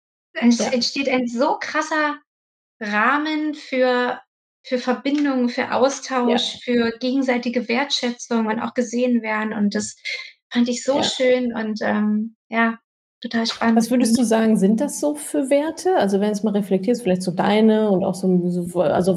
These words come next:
Speaker 2: oder was hast du so im, in der Community auch so gespürt, so was da so an Werten rumschwirrt? Also, ich würde zum Beispiel sagen,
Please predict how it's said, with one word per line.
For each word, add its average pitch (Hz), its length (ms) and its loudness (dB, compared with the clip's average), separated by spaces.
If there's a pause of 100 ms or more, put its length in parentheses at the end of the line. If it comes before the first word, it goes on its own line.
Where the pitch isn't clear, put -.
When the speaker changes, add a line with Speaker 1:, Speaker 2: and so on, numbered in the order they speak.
Speaker 2:
oder 190 220 2
was 190 200 -2
hast 214 220 -4
du 214 60 2
so 196 400 4
im, 185 440 2 (160)
in 196 120 2
der 196 120 4
Community 202 540 4
auch 196 120 0
so - 220 -2
gespürt, - 960 0 (500)
so 233 200 0
was 226 200 0
da 240 120 2
so 214 200 0
an 214 300 2
Werten 226 400 2
rumschwirrt? 247 1040 2
Also, 185 180 2
ich 196 160 -2
würde 196 160 2
zum 196 80 4
Beispiel 185 260 2
sagen, 165 500 0